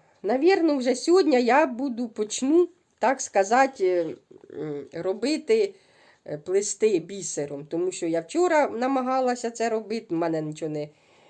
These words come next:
е, получилося, тому що, е, то хотілось, то не хотілось, то пізно сіла, то пізно встала, то іще щось. Ну, в общем, знаєте, як завжди. А потім ще подумала: «Ой, та тринадцяте число,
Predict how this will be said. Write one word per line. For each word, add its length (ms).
е, 160
получилося, 880
тому 360
що, 300
е, 380
то 80
хотілось, 540
то 100
не 120
хотілось, 560
то 100
пізно 360
сіла, 460
то 140
пізно 300
встала, 680
то 140
іще 460
щось. 200
Ну, 60
в 40
общем, 220
знаєте, 280
як 140
завжди. 300
А 60
потім 260
ще 100
подумала: 440
«Ой, 160
та 160
тринадцяте 600
число, 640